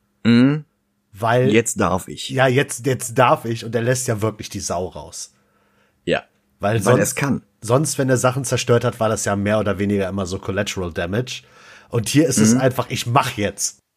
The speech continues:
Speaker 1: Ja. Das ist so befriedigend, wie die jetzt alle funktionieren.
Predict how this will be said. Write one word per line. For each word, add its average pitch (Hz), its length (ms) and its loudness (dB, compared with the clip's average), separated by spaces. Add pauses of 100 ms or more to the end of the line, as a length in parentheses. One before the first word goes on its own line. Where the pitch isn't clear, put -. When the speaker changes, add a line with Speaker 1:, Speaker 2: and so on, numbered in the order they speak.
(500)
Speaker 1:
Ja. 120 160 6 (880)
Das 117 200 -4
ist 147 120 -4
so 160 100 0
befriedigend, 135 580 0
wie 87 60 -2
die 92 80 2
jetzt 78 160 2
alle 85 140 0
funktionieren. 85 640 -2